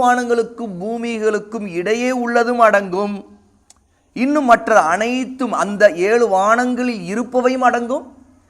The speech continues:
அந்த ஏழு பூமிகளில் இருப்பவையும் அடங்கும் என்று நீ பதில் சொல். ஷேக் முஹம்மது இப்னு அப்துல் வஹாப்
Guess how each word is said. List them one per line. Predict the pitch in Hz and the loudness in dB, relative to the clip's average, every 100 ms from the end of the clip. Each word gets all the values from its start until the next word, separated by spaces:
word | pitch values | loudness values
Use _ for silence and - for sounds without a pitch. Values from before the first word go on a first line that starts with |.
| _ - - | _ -6 -4
அந்த | 202 190 185 226 | -2 -2 2 6
ஏழு | 277 277 208 185 | 8 6 0 -4
பூமிகளில் | 269 330 311 294 285 254 | -2 0 2 2 2 0
இருப்பவையும் | 254 247 233 220 202 | -2 -2 -2 2 4
அடங்கும் | 208 208 262 311 - - | 2 2 -4 -4 -14 -18
என்று | - 160 196 202 214 226 208 151 | -8 -6 -6 -6 -6 -6 -8 -10
நீ | 185 | -10
பதில் | 160 143 175 202 - | -6 -4 -4 -8 -6
சொல். | 131 - - - _ _ _ _ _ _ | -6 -8 -20 -20 _ _ _ _ _ _
ஷேக் | 156 156 143 | -6 -6 -8
முஹம்மது | 143 190 202 190 165 | -8 -6 -6 -4 -4
இப்னு | 151 | -4
அப்துல் | 139 170 165 | -6 -6 -4
வஹாப் | 139 143 143 | 0 2 2